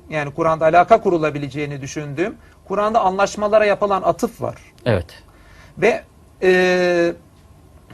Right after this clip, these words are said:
Speaker 1: bu anlaşmalara yapılan atıf da savaşın devam ettirilmesiyle ilgili, savaş ahlakıyla ilgili birçok şeyi de belirleyebilir. Bu çok çok önemli bir husus ve Kur'an'da bunun örneği de var. Mesela Müslümanlar Hudeybiye Anlaşması'nı yapıyorlar.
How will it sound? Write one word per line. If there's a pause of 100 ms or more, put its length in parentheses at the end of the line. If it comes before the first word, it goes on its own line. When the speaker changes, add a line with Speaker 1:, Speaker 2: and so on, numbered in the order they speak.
(260)
Speaker 1:
bu
anlaşmalara
yapılan
atıf
da
savaşın
devam
ettirilmesiyle
ilgili,
savaş
ahlakıyla
ilgili
birçok
şeyi
de (500)
belirleyebilir. (260)
Bu
çok
çok
önemli
bir
husus
ve
Kur'an'da
bunun
örneği
de
var. (240)
Mesela
Müslümanlar
Hudeybiye
Anlaşması'nı
yapıyorlar.